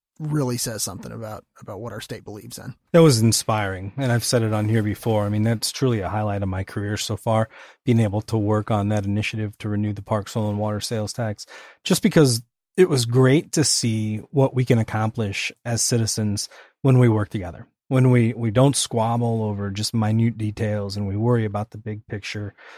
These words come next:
Speaker 2: You know, the agriculture community was right there with the conservation community and the environmental community.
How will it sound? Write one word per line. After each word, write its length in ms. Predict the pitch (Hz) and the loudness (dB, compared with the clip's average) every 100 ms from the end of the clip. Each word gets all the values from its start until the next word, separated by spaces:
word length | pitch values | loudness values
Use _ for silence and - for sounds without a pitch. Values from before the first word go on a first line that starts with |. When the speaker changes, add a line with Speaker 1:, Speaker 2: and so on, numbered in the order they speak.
| - - | -8 0
Speaker 2:
You 80 | |
know, 40 | 113 | 0
the 80 | 101 | 2
agriculture 640 | 113 135 127 - 123 - | 4 6 4 4 0 0
community 600 | 113 120 113 113 113 113 | -4 0 0 2 0 -2
was 180 | 107 98 | -2 -4
right 220 | 110 113 | -2 -4
there 160 | 117 110 | -2 -4
with 100 | 104 | -4
the 60 | 104 | -8
conservation 760 | - 113 107 104 110 - 110 | -4 -4 -2 -2 -2 0 -4
community 600 | - 113 110 104 104 107 | -4 -2 -2 -2 -4 -6
and 140 | 101 92 | -6 -8
the 60 | |
environmental 680 | 92 95 104 110 104 110 110 | -8 -4 -2 0 0 0 -2
community. 580 | - 113 113 104 101 | -2 0 0 -2 -4